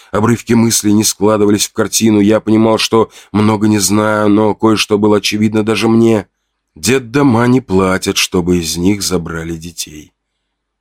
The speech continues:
Значит, значит, это мои настоящие родители заплатили за то, чтобы меня взяли. Я всегда думал, что они умерли.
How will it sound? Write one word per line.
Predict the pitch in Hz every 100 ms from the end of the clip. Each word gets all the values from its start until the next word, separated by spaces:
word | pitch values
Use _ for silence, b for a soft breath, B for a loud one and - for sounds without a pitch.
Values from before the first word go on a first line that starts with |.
| _
Значит, | - 85 82 101 - - _ _ _ _ _ _ _ _ _
значит, | - 82 82 - - _ _ _ _ _ _
это | - 90
мои | 90 87
настоящие | 85 - 85 80 - 85
родители | 85 98 98 80
заплатили | 80 80 82 78 85
за | 78 80
то, | - 101 110 _ _ _
чтобы | - - 90
меня | 92 90 90
взяли. | 82 85 80 - _ _ _ _ _ _ -
Я | 98
всегда | 98 107 101
думал, | 110 123 110
что | 98 -
они | 104 104
умерли. | 123 113 80 80